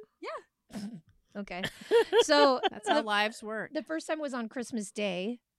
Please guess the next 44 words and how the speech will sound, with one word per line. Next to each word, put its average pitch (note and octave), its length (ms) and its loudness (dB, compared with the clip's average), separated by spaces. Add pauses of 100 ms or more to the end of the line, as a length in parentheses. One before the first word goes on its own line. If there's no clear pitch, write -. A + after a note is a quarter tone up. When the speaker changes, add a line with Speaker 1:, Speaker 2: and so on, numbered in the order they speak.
Speaker 2:
I A3 100 -4
was G#3+ 100 -4
sitting A3+ 260 -8
there. G#3+ 200 -8
It - 100 -12
was G3 140 -14 (100)
eighty A3+ 280 -2
degrees G#3 680 -8
in G#3+ 100 -8
SoCal. G3+ 380 -12 (240)
I - 20 -8
was G3+ 140 -14
like, F#3+ 180 -16
"This G3+ 100 -18
is A3 100 -20
the G3+ 80 -18
best F#3 340 -16
weather G3 280 -10
ever." G#3+ 220 -10
<laughs> - 120 -12 (560)
And D4+ 120 0
then D4+ 80 2
I C#4+ 120 0
just C#4 180 -14
feel, C#4+ 180 -4
like, A3+ 160 -8
sprinkle, C#4+ 380 -14
sprinkle, B3+ 560 -12 (920)
bird B3+ 240 -2
shit. E3+ 240 -8 (200)
And A#3 100 -2
I B3 60 0
wasn't C4+ 240 2
even B3+ 140 -2
under A#3 260 -6
a G3+ 60 -6
wire G3 360 -4
or F3+ 40 -8
anything. F#3+ 340 -8
It F3+ 60 -8
was F#3 120 -10
a F3+ 60 -8
flyby F#3 760 -8
shitting. D#3+ 460 -16